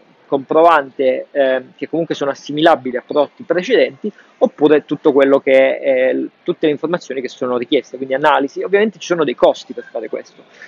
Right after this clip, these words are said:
Questo, tra l'altro, ha indirettamente portato alla chiusura di McClelland, perché McClelland ha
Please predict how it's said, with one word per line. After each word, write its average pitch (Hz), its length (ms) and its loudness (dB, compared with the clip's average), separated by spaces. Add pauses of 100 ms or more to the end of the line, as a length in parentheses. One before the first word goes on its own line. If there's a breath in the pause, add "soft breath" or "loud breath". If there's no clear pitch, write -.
(420 loud breath)
Questo, 233 300 4
tra 240 140 4
l'altro, 220 280 4
ha 190 40 0
indirettamente 190 600 -2
portato 220 460 -2
alla 196 100 0
chiusura 208 320 -4
di 170 80 -2
McClelland, 127 640 -4
perché 139 220 -10
McClelland 165 560 0
ha 120 600 2